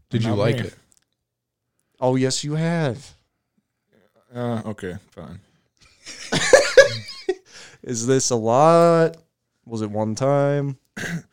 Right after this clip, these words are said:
Speaker 3: I'll tell you mine.
Speaker 2: It is one time when I was younger and,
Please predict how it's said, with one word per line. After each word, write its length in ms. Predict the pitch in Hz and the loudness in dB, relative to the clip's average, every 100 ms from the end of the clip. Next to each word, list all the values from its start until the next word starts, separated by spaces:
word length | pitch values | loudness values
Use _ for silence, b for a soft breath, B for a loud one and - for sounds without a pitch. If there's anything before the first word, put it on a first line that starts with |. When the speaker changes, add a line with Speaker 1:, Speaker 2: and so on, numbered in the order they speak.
| _ - | _ 0
Speaker 3:
I'll 120 | 147 | 2
tell 240 | 160 156 | 4 4
you 100 | 147 120 | 4 2
mine. 360 | 117 135 139 | 2 2 2
Speaker 2:
It 140 | 131 131 | 2 4
is 300 | 120 - - - | 2 0 -12 -6
one 240 | 104 98 | -6 -4
time 400 | 104 95 98 - _ | -6 -6 -8 -10 _
when 140 | 98 | -8
I 100 | 92 | -6
was 120 | 92 95 | -6 -6
younger 340 | 98 92 90 | -6 -4 -6
and, 380 | 90 80 - | -6 -10 -12